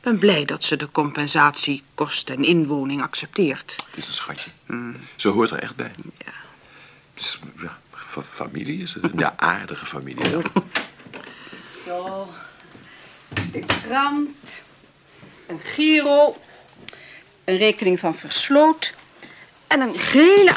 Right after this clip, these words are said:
Speaker 3: envelop voor u, meneer Vlenderberg.
Speaker 2: Waarom zegt u toch geen harm?
Speaker 3: <laughs> Dat ben ik nou eenmaal niet gewend.
Speaker 1: <laughs> Ik vind het knap dat u dat zo uit elkaar
Speaker 2: Ja.
Speaker 1: kunt houden. Ik zeg harm, u zegt Karel.
Speaker 3: Ja, straks zegt iedereen Karel.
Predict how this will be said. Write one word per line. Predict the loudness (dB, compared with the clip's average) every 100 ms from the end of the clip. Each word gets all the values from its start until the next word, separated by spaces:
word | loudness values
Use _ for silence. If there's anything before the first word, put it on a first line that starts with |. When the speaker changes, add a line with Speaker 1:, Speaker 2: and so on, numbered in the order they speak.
| 6
Speaker 3:
envelop | 6 8 8 8
voor | 6 4
u, | 4
meneer | 4 2 0
Vlenderberg. | 0 0 2 2 6 4 4
Speaker 2:
Waarom | 2 2
zegt | -2
u | -2
toch | -2
geen | 0
harm? | 0 0 0 -4 -10 -14 -14 -14 -6
Speaker 3:
<laughs> | -6 -4 -2 -2 -4 -6
Dat | -4
ben | 0 0
ik | 0
nou | 0
eenmaal | 2 2
niet | 0 -2
gewend. | -4 0 2 4 4 4 2
Speaker 1:
<laughs> | -4 -4 0
Ik | 0 2
vind | 2 2
het | 0 -2
knap | 2 2 2
dat | -4
u | -2
dat | -4 -2
zo | 2
uit | 2 4
elkaar | 4 4 4
Speaker 2:
Ja. |
Speaker 1:
kunt | 2 2
houden. | 6 6 4 -2 -8 0
Ik | 0 2
zeg | 4 4 6
harm, | 6 6 4 -2 -8 -2
u | 0 2
zegt | 2 4 2 2
Karel. | 0 0 2 0 2
Speaker 3:
Ja, | 4 6 4
straks | 0 -4 -6 -4
zegt | -6 -6
iedereen | -8 -2 0 -2 -4
Karel. | -4 -2 -2 -2